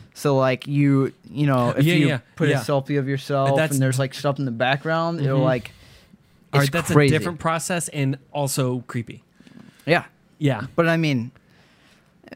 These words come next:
Speaker 1: just get used to
Speaker 2: Yeah.
Speaker 1: it. People are stealing your stuff, or not stealing,
Speaker 2: Well,
Speaker 1: because
Speaker 2: not
Speaker 1: you willingly are
Speaker 2: Yeah.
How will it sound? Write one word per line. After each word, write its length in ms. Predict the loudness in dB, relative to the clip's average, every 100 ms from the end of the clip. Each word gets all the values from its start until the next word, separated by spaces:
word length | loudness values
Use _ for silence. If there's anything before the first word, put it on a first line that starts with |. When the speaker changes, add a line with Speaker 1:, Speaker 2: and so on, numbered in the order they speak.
| -14 -2
Speaker 1:
just 280 | -2 0
get 100 | -2
used 240 | 2 2 2
to 40 | 2
Speaker 2:
Yeah. 200 | 2 0
Speaker 1:
it. 120 | -6 -6
People 240 | -2 0
are 80 | 0
stealing 360 | -2 -2 -2
your 100 | -4
stuff, 420 | -6 -6 -4 -6 -4
or 80 | -2
not 180 | -2 -2
stealing, 360 | -2 -2 0
Speaker 2:
Well, 120 | 0 0
Speaker 1:
because 160 | 0
Speaker 2:
not 40 | 2
Speaker 1:
you 120 | 2
willingly 720 | 2 0 2 0 2 2 2
are 100 | 2
Speaker 2:
Yeah. 160 | 2